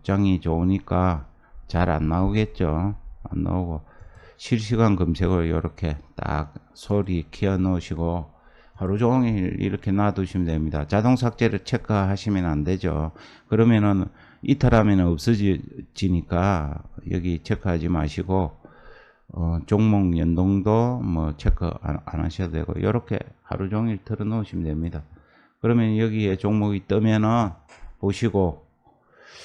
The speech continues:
어, 요거는 시간이 많은 거기 때문에 충분히 스윙이나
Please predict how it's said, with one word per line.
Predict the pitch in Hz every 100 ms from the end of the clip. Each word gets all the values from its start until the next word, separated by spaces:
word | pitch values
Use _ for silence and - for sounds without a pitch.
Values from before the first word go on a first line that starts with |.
| - - - - _ -
어, | 82 78 78 85 - - -
요거는 | 127 156 147
시간이 | 139 151 151 131
많은 | 90 101 117
거기 | 131 127 127
때문에 | 101 101 98 101 113 87 76
충분히 | - 117 107 101
스윙이나 | - 98 107 120 117 101 104 104 98